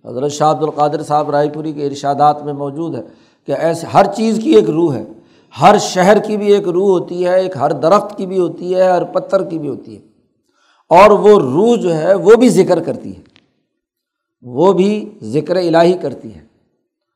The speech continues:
اور وہ بھی اللہ کے احکامات کی پابند ہوتی ہے جو اسے حکم دیا جاتا ہے۔ تو دنیا کی کوئی چیز ایسی نہیں جو اس کی تسبیح و تحمید نہ کرتی ہو، لیکن تم کیسے نالائق ہو کہ اللہ کے ساتھ اللہ کا شریک ٹھہراتے ہو۔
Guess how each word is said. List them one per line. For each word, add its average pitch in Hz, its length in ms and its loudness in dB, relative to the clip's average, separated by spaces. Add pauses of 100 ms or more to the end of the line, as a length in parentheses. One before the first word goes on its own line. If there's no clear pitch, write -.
اور 165 300 2
وہ 160 200 -2
بھی 196 120 0
اللہ 170 460 2
کے 165 60 -10
احکامات 156 840 -2
کی 180 100 -10
پابند 160 500 0
ہوتی 123 300 -8
ہے 85 60 -18 (520)
جو 143 300 2
اسے 180 220 4
حکم 160 340 -2
دیا 147 180 0
جاتا 123 340 -8
ہے۔ 90 80 -20 (1600)
تو 151 80 -4
دنیا 175 380 -2
کی 226 140 -2
کوئی 233 320 4
چیز 214 240 0
ایسی 202 280 2
نہیں 208 140 -2
جو 190 120 2
اس 170 120 0
کی - 120 -4
تسبیح 165 380 -2
و 170 40 2
تحمید 147 440 -6
نہ 147 80 -6
کرتی 107 380 -10
ہو، 90 100 -20 (800)
لیکن 143 380 -10
تم 165 240 -6
کیسے 160 320 -4
نالائق 147 460 2
ہو 160 320 -4 (400)
کہ 143 80 -4
اللہ 147 300 2
کے 170 100 -2
ساتھ 165 300 2
اللہ 160 180 0
کا 175 160 0
شریک 165 360 -4
ٹھہراتے 175 400 -2
ہو۔ 202 300 -4